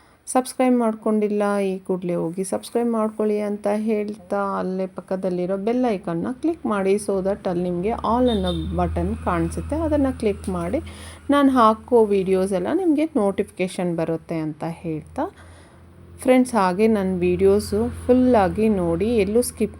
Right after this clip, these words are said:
ಮಾಡಿ, ಸ್ಕಿಪ್ ಮಾಡಿ ನೋಡಿಬಿಡಿ ಫ್ರೆಂಡ್ಸ್. ಫುಲ್ಲಾಗಿ ನೋಡಿದರೆ ನಿಮಗೆ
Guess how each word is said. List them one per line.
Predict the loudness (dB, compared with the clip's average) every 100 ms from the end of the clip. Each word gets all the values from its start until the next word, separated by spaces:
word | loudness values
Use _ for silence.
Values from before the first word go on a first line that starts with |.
| -4
ಮಾಡಿ, | -2 -2 -4 -6
ಸ್ಕಿಪ್ | -10 -8 -6
ಮಾಡಿ | -4 -4 -4 -4
ನೋಡಿಬಿಡಿ | -4 -4 -6 -6 -6
ಫ್ರೆಂಡ್ಸ್. | -6 -6 -6 -8 -10
ಫುಲ್ಲಾಗಿ | -2 0 0 0 -4 -4
ನೋಡಿದರೆ | -4 -6 -6 -4 -4
ನಿಮಗೆ | -4 -4 -4